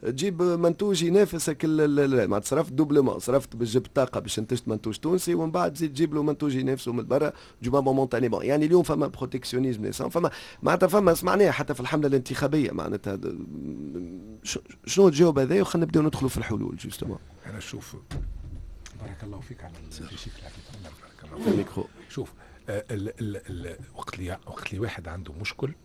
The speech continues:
Speaker 2: يحط قدامه المشكل. دونك، on a constaté، on a un problème في البالانس دو بايمون، عندنا عجز في الميزان الدفع، ماهوش حل. علاش باش نتسلف؟ اليوم نتسلف، غدوة نتسلف، اليوم حتى نسلفك. باهي. شو الحل؟ الحل راهو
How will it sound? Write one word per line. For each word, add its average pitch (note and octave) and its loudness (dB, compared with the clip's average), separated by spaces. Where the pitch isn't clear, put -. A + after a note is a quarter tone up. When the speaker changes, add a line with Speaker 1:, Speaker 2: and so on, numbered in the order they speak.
Speaker 2:
يحط - -4
قدامه E2 -8
المشكل. D2+ -14
دونك، E2+ -14
on G#2+ -6
a - -10
constaté، C3+ -8
on G#2 -6
a A2+ -10
un F#2+ -12
problème F2+ -8
في - -12
البالانس G2+ -10
دو A2 -16
بايمون، F2 -12
عندنا A2 -6
عجز C#3 -4
في - -14
الميزان A2 -8
الدفع، - -16
ماهوش D#3 -12
حل. - -18
علاش D3 -8
باش - -10
نتسلف؟ B2+ -12
اليوم D3+ 0
نتسلف، - -4
غدوة C#3 0
نتسلف، D3 -6
اليوم D#3+ 6
حتى F#3+ 2
نسلفك. F#3 -8
باهي. - -10
شو D4 4
الحل؟ G#3+ 4
الحل G#3 2
راهو D3+ 0